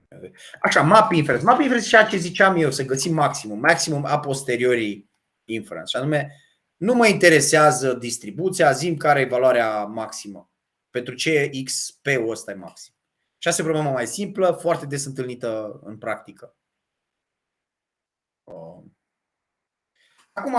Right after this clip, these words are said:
ei, ei, uh, uh, cum să zic, uh, uh, pot să, uh, pot să o rezolve, sau putem să o rezolvăm în, în mai multe moduri. Uh, modul care, pe care l-au rezolvat, uh,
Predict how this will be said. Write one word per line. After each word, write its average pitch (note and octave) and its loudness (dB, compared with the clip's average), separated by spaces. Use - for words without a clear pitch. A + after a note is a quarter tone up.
ei, C4 0
ei, B3 0
uh, G3+ -2
uh, E3 -6
cum G3 -10
să G3 -8
zic, E3 -10
uh, B2 -6
uh, A#2 -6
pot D3+ -2
să, E3 4
uh, C3+ -6
pot E3+ -6
să F#3 -6
o E3+ -2
rezolve, C#3 0
sau C#3 -12
putem - -12
să C#3+ -6
o - -4
rezolvăm C#3 -4
în, D3+ -4
în D3 -10
mai D3 -6
multe G3+ -4
moduri. A2 -6
Uh, G2 -16
modul C4+ -2
care, F#3 2
pe E3 -10
care D#3+ -2
l-au D#3 -2
rezolvat, D3+ -4
uh, C3+ -10